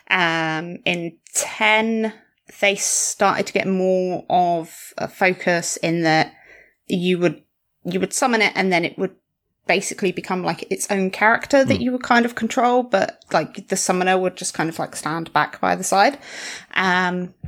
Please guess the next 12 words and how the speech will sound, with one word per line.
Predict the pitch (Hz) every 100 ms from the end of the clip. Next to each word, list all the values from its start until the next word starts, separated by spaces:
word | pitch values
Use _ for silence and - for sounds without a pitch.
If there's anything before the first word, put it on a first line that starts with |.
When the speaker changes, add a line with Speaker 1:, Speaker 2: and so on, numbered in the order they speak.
| -
Speaker 1:
in | - 214 220
this, | 226 - - -
they | 220 208 202 -
actually, | 185 - - 208 185 185 _ _ -
oh, | 190 185
I'm | 208
also | 214 247
gonna | 220 196
ignore | 190 175 180 180
thirteen | - 185 185 - 175 185 190 - - - _
because | 208 202 190
I | 175